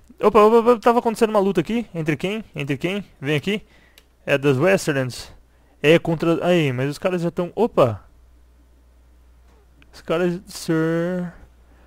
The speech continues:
Ah, as Ilhas de Ferro tão aqui também. Que interessante. E eles tão com trinta e poucos soldados. Eu vou, eu vou vir aqui porque, eita, ah, perderam. Deixa eu ver aqui. É, mas tá tendo batalha aqui, então vambora. Vamos,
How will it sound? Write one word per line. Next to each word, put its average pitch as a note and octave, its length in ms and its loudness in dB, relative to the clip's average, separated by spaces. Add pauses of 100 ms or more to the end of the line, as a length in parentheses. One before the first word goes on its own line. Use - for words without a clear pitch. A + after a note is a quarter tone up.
(140)
Ah, F3+ 160 0
as G3+ 120 2
Ilhas G3+ 160 0
de G3 60 0
Ferro G3 220 0
tão G#3+ 140 0
aqui G3 160 -4
também. F#3 500 -2 (1040)
Que F#3+ 100 -8
interessante. F#3 800 0
E A#2+ 60 -6
eles C#3 160 -4
tão F3 120 -4
com E3 140 -8
trinta G3+ 400 0
e F#3+ 100 2
poucos - 260 -6
soldados. D#3+ 400 0 (400)
Eu D3 100 4
vou, F3+ 180 4 (400)
eu C3+ 80 -4
vou C#3+ 100 2
vir D#3+ 100 -2
aqui F3 220 -2
porque, D#3+ 360 -4 (880)
eita, G3+ 460 4
ah, F#3+ 540 4 (220)
perderam. D#3+ 420 4 (520)
Deixa D#3 180 -4
eu C#3+ 40 -2
ver C3+ 100 0
aqui. B2+ 200 -2 (920)
É, D#3+ 200 8
mas C#3 300 -2
tá E3 120 2
tendo F3 160 -2
batalha F3 280 4
aqui, C3+ 140 -2
então B2 180 -2
vambora. C3 260 2
Vamos, B2+ 320 -4